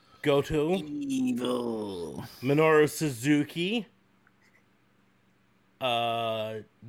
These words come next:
Speaker 1: Will Ospreay. Kota Ibushi. Jeff Cobb.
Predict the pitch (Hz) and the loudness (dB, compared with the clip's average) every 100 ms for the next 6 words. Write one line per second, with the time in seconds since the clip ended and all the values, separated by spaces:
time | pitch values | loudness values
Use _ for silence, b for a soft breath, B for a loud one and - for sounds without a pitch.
0 | 120 147 160 170 156 143 165 170 - 185 | -4 4 6 6 2 6 6 6 0 0
1 | 180 202 240 - _ _ - 170 165 160 | 2 0 -4 -10 _ _ 0 4 6 4
2 | 151 139 139 151 - 214 202 b b 113 | 2 -2 -2 -4 -2 -6 -6 b b -14
3 | 101 160 165 - - - 147 147 165 202 | 0 4 4 2 -10 -2 2 4 2 0